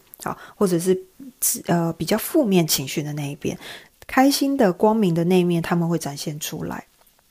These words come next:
好，那也会有这样的人。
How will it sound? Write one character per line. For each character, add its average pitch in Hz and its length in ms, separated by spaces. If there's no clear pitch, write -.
好， - 100
那 214 300
也 170 200
会 202 140
有 170 100
这 165 100
样 156 120
的 - 100
人。 - 180